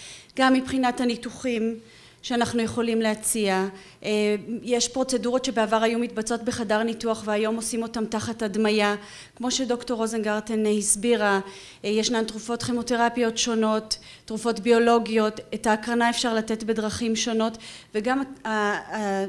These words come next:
ההשפעה של התוצאות של בדיקות גנטיות יכולות להשפיע, אה, על, אה, החלטות טיפוליות, אה, בכל חולה לעצמה.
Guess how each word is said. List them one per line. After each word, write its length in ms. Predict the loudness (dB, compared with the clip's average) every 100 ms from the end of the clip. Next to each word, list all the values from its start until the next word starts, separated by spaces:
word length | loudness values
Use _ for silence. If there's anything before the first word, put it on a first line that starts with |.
| -4
ההשפעה 500 | -4 0 2 2 2
של 160 | 2 -2
התוצאות 680 | -4 -8 -8 -2 0 0 0
של 100 | -2
בדיקות 400 | -2 -2 -2 0
גנטיות 480 | 0 0 -2 -2
יכולות 440 | -4 -2 0 0 2
להשפיע, 640 | 0 0 -2 -2 0 0 -2 -14 -20 -20 -8
אה, 60 | -2 0 2 2 2 2
על, 260 | 4 4
אה, 160 | 4 2
החלטות 400 | 2 -2 -2 -4
טיפוליות, 680 | -4 -2 0 2 0 -2 -4
אה, 40 | -2 0 -2 -4 -12 _ -20
בכל 380 | -6 -6 0 0
חולה 420 | 0 -2 2 2
לעצמה. 460 | 2 -2 -4 -6 -6